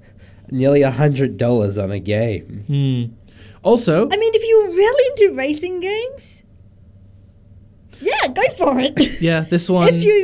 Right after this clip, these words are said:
Speaker 3: you know, like racing games, wait for it to be on special and go for it, because I think it's great fun.
Speaker 2: Yeah. Also, a little bit of a, a top tip for people. If you buy a game on Steam and don't play it and play it for less than an hour,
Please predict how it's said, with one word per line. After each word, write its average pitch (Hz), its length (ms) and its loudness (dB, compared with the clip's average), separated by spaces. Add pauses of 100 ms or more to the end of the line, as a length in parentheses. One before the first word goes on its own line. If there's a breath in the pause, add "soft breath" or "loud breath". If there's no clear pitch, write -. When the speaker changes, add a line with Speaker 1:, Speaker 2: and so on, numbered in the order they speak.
Speaker 3:
you 285 200 -8
know, 320 260 -6 (260)
like 277 260 -6
racing 302 300 -6
games, 285 300 -4
wait 285 200 -4
for 330 80 -8
it 320 40 -10
to - 60 -18
be 285 100 -8
on 269 140 -6
special 285 480 -8 (140)
and 247 480 -6
go 262 180 -4
for 285 140 -6
it, 220 80 -12
because 233 300 -8 (120)
I 277 120 -6
think 254 200 -4
it's 226 160 -12
great - 300 -14 (280)
fun. 208 400 -8 (140)
Speaker 2:
Yeah. 156 180 -2 (340 loud breath)
Also, 120 560 -2 (140 loud breath)
a 147 100 0
little 180 200 4
bit 156 120 0
of 135 100 -4
a, 117 260 -2 (140)
a 120 80 -6
top 127 320 -6
tip 123 260 -8
for 117 80 -10
people. 110 560 -8 (720 soft breath)
If - 120 -12
you 202 80 -2
buy 196 180 -2
a 190 60 0
game 170 200 -2
on 139 100 -6
Steam 127 600 -4
and 131 160 -6
don't 139 280 -4
play 151 240 -2
it - 120 -8
and 127 120 -10
play 151 160 -2
it - 100 -6
for 127 120 -10
less 143 320 -4
than 135 120 -8
an 120 200 -8
hour, 127 400 -4